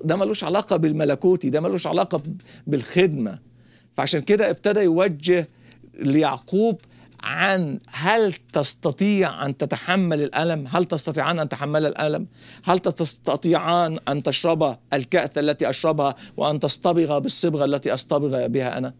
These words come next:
فقالوا: "نستطيع. أما كأسي فتشربانها والصبغة التي أصطبغ بها أنا تصطبغان، أما الجلوس عن اليمين أو اليسار ليس لي أن أعطي لأحد".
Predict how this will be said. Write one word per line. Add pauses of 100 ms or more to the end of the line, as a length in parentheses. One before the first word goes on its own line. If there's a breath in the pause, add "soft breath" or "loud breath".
(160)
فقالوا:
"نستطيع. (420 soft breath)
أما
كأسي
فتشربانها
والصبغة
التي
أصطبغ
بها (280 loud breath)
أنا
تصطبغان،
أما
الجلوس
عن
اليمين
أو
اليسار (300 loud breath)
ليس
لي
أن
أعطي
لأحد".